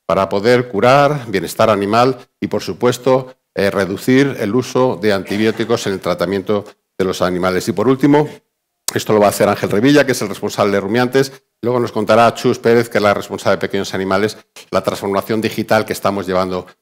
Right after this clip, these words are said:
a cabo y la importancia que tiene esta transformación digital en nuestra, en nuestra empresa. Nada más, a todos, de verdad, muchísimas gracias y cedo la palabra a Juan Ignacio para que me conteste a esta pregunta de lo importante que es para nosotros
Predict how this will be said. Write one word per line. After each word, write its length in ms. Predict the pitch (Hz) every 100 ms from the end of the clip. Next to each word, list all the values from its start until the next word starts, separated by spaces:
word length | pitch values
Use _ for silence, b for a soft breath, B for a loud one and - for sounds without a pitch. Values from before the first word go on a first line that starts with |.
| -
a 100 | 85
cabo 240 | 95 107 113
y 40 |
la 100 | 110
importancia 600 | 107 107 - 147 143 117
que 100 | 110
tiene 220 | 110 113
esta 140 | 110 113
transformación 480 | 104 - 98 104
digital 600 | 98 - 90 98 107 - _ _ _
en 160 | 90 90
nuestra, 520 | 87 - 87 85 80
en 100 | 95
nuestra 280 | 90 - 87
empresa. 520 | 80 92 - 78 - 104
Nada 160 | 110
más, 340 | 120 139 - 104
a 80 |
todos, 500 | 98 123 139 139 -
de 100 | 104
verdad, 260 | 107 110 120
muchísimas 480 | 107 - 110 107 101
gracias 360 | 120 139 131
y 60 | 107
cedo 240 | - 120
la 140 | 113 107
palabra 500 | 107 117 120 117 - _ _ -
a 80 | 92
Juan 200 | 104 101
Ignacio 460 | 98 110 - 110
para 220 | 98 95
que 80 | 95
me 100 | 90
conteste 540 | 90 87 85 - 110 - _ _ -
a 100 | 104
esta 240 | - 101
pregunta 440 | 95 95 98 107
de 340 | 101 104 95 -
lo 80 | 107
importante 500 | 117 113 139 139 127
que 60 | 120
es 80 |
para 160 | 120 110
nosotros 580 | 107 - 107 123 120